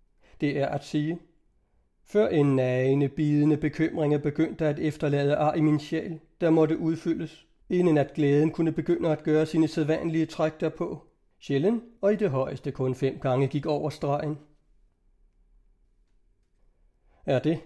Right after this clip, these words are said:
ikke mere end nok, vil man naturligvis sige. Men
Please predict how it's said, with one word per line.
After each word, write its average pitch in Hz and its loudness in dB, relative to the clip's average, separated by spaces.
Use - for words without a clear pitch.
ikke 160 0
mere 156 0
end 143 0
nok, 139 -4
vil 131 0
man 131 0
naturligvis 135 -4
sige. 139 -4
Men 123 0